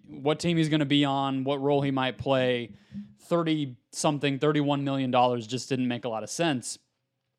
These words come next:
uh, given his injuries and the way he kind of fell off this past season.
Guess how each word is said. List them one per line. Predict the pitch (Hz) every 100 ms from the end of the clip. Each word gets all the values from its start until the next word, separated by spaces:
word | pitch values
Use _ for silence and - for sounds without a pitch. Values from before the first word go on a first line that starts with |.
| _ _ _
uh, | - 123 117
given | 127 120 139 131
his | 123 113 113
injuries | 143 139 135 131 131 113
and | 104 98 _ _ _ _ _ _ _ -
the |
way | 143 139
he | 131
kind | 135 131
of |
fell | 123 127 123
off | 156 -
this | 127
past | - 120 113
season. | 120 113 113 110